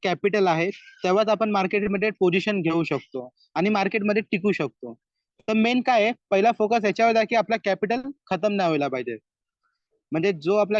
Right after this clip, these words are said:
कॅपिटल त्याचा फाईव्ह पर्सेंटच यूज करा आणि एक स्मॉल प्रॉफिट बुक करायला पहिला शिकायला पाहिजे. तर आता मार्केट all time हायला आहे, एक चांगला, म्हणजे येणाऱ्या टायमामध्ये आपण चांगली तिथे एक मोमेंटम चांगली भेटू शकते, चांगल्या मोठ्या पॉइंटची, शंभर, दोनशे,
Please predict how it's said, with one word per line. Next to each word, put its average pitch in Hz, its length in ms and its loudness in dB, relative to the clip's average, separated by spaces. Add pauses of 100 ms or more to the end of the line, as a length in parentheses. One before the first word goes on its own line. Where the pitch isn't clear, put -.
कॅपिटल 190 340 0
त्याचा 202 260 0 (120)
फाईव्ह 190 240 0
पर्सेंटच 202 380 0
यूज 185 260 2
करा 170 360 0
आणि 202 160 0
एक 226 80 -4 (680)
स्मॉल 202 340 0
प्रॉफिट 208 340 -2
बुक 185 220 -4
करायला 196 220 0
पहिला 180 240 0
शिकायला 151 340 -2
पाहिजे. 120 360 -6 (560)
तर 220 40 2
आता 220 200 2
मार्केट 214 360 0
all 190 220 2
time 214 160 2
हायला 190 220 2
आहे, 185 340 0
एक 190 200 -6
चांगला, 202 300 2 (1200)
म्हणजे 196 220 -2 (680)
येणाऱ्या 196 300 2 (220)
टायमामध्ये 202 420 0
आपण 208 180 -2
चांगली 196 280 0
तिथे 214 200 0
एक 226 100 -2 (580)
मोमेंटम 226 440 0
चांगली 214 300 0
भेटू 208 200 0
शकते, 160 360 -2
चांगल्या 170 400 -2
मोठ्या 190 260 -2
पॉइंटची, 165 600 -2
शंभर, 156 360 -4
दोनशे, 165 300 -2